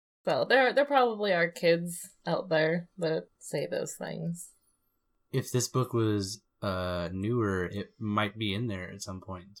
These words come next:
Speaker 2: But this is two thousand one. I don't think Bae was in
Speaker 1: <laughs>
Speaker 2: widespread usage back then.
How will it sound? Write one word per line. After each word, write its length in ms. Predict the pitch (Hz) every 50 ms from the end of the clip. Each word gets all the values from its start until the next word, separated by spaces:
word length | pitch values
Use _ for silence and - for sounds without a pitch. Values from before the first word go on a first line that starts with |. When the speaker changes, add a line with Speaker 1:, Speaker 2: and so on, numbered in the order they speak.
| _ _
Speaker 2:
But 180 | - 104 101 107 _ _
this 200 | - 110 98 98
is 100 | 98 95
two 160 | - - 107 98
thousand 420 | - 104 98 92 90 92 95 104
one. 280 | 113 120 120 123 120 120
I 140 | 113 101 98
don't 260 | 95 98 98 95 95
think 280 | - 104 98 95 - - _ _ _ _ _
Bae 380 | - 107 113 110 104 107 104 107
was 320 | 104 104 104 101 98 98 -
in 520 | - 113 110 107 107 104 98 98 98 - _ _ 233
Speaker 1:
<laughs> 160 | 208 - - 110
Speaker 2:
widespread 580 | 110 110 110 110 104 - - - 139 127 117 117
usage 440 | 135 139 135 - 143 139 123 120 113
back 280 | 135 131 131 131 -
then. 380 | - 123 123 123 123 123 123